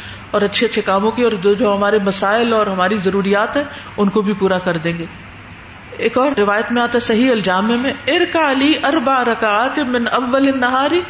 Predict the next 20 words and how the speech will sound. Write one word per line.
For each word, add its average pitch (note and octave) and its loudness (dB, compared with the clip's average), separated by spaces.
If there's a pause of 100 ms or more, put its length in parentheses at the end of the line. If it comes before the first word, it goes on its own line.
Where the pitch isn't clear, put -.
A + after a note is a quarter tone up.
(300)
اکفک C#4 -2
آخرہ"، F3+ 0 (920)
دن D4+ 0
کے D4 0
اول B3 2
حصے D#4+ 0
میں D#4+ 0
چار A#3 0
رکعتیں C4 0
پڑھ C#4 2
لو، E4 4
دن A#3 -2
کے B3 0
آخر A3 -2
تک G#3+ -2
میں G3+ 0
تمہیں G3+ -2 (440)
کافی F#3 -2
ہو E3+ 2
جاؤں D#3+ -2